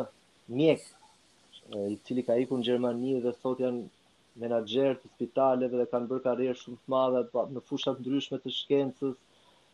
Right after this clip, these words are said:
të artit, ne kemi shqiptar që kanë ndritur në gjithë botën, pra që kanë marrë një lloj arsimimi në Shqipëri dhe kur kanë ikur jashtë, vetë si individ ata ja dalin,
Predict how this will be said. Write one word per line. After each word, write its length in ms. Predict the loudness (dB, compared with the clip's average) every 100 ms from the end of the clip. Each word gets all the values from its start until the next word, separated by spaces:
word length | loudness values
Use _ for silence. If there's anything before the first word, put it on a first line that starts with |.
| _
të 80 | 6
artit, 400 | 10 10 8 2
ne 80 | 2
kemi 200 | 4 2
shqiptar 400 | 2 2 8 8
që 100 | 8 2
kanë 160 | 2
ndritur 340 | 4 4 4 0
në 80 | -2
gjithë 200 | -4 0
botën, 320 | -2 -2 -8 0
pra 120 | 0
që 120 | 2
kanë 160 | 2 6
marrë 180 | 8 8
një 60 | 6
lloj 260 | 6 6 4 0 _ _ _ _ 0
arsimimi 680 | 0 0 -4 -2 -2 0 -2 -2
në 80 | -4
Shqipëri 380 | -6 -8 0 2 2
dhe 60 | 2
kur 120 | 2
kanë 200 | 2 2
ikur 180 | 4 6
jashtë, 300 | 8 6 4 6
vetë 260 | 6 4
si 120 | 0
individ 420 | 2 2 2 2 2
ata 200 | 6 8
ja 80 | 10
dalin, 480 | 10 8 8 -2